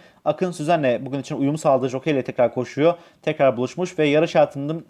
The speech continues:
e, toplam üç kez koştu. Bir birinci, bir üçüncü, bir de ikinciliği mevcut. E, bunların, e, tümünü de bir saniye. Evet, bunların tümünü de Akın Süzen yaptı arkadaşlar. İlk startında üçüncü oldu İstanbul'da. Daha sonra Ankara'ya gitti, birinci oldu.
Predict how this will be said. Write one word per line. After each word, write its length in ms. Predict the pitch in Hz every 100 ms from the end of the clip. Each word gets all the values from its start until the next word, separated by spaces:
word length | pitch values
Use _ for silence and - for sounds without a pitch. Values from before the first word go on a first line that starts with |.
| -
e, 360 | 131 127 127
toplam 300 | 127 147 156
üç 140 | 165 -
kez 200 | 143 -
koştu. 400 | 127 120 175 139
Bir 160 | 160
birinci, 420 | 139 135 131 180 -
bir 160 | 151 160
üçüncü, 400 | - 143 175 165
bir 120 | 156
de 60 |
ikinciliği 300 | 156 160 147
mevcut. 360 | 151 120 139 180 - - _ -
E, 420 | 139 139 135 135 135
bunların, 380 | 151 156 185 185 _ - _ _
e, 300 | 139 135 135 -
tümünü 340 | 180 151 131
de 240 | 175 180 - _ _ _ _ _ _ _ _ _ _ _ _ _ _ _ _ _ _
bir 100 | 120
saniye. 600 | - 113 107 110 135 139 - _ _ _ _ _ _ _ _ _ -
Evet, 220 | 156 110 -
bunların 300 | 160 175 160
tümünü 300 | 208 170 143
de 60 | 170
Akın 180 | 170
Süzen 260 | 156 151 160
yaptı 200 | 127 123
arkadaşlar. 340 | 110 113 123
İlk 80 | 165
startında 340 | - 147 143 135
üçüncü 260 | - 156
oldu 160 | 147 110
İstanbul'da. 440 | - 120 117 135
Daha 180 | 147 151
sonra 140 | 156
Ankara'ya 320 | 151 147 151 139
gitti, 220 | - 139
birinci 280 | 139 143 160
oldu. 340 | 127 160